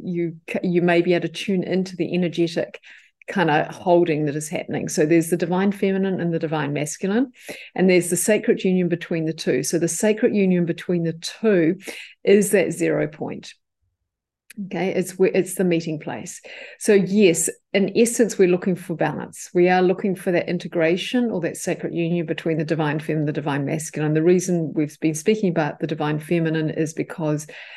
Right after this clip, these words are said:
um, in some ways, it's what your listeners were asking for. Um, but absolutely, balance is, i-, is the key. Now, the thing about Ma'at, the energy of Ma'at,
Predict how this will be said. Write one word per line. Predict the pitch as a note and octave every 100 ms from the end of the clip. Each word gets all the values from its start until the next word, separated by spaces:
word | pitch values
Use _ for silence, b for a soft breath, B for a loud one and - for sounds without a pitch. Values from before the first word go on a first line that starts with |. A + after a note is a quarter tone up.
| B B -
um, | E3 C#3+ C#3 -
in | - F#3
some | D#3+ - F3+ E3+
ways, | E3 D3+ -
it's | -
what | D3+ A2 -
your | D#3+ D#3
listeners | C#3 D3+ D#3+ D3+ -
were | D3+ C3+ -
asking | D3+ - - D#3
for. | D3+ F3 F3+ A3 B B B B
Um, | - F3 E3+ D#3+
but | - -
absolutely, | F#3+ F#3+ - F3 D#3 D#3+
balance | D#3+ D3+ D3+ D3 -
is, | - C#3+ D#3 - - - _ _ -
i-, | F3 F3
is | F#3 E3+ F3
the | -
key. | E3+ G3 D#3 - B B B B
Now, | F#3 G3
the |
thing | G3+ A#3+
about | A#3 A3 -
Ma'at, | F3+ E3 F3 C#3 D3+ - A3+ F3
the | D#3 -
energy | F#3 F3+ F3 D3
of | D#3+
Ma'at, | D3+ - E3 D3 C#3 A3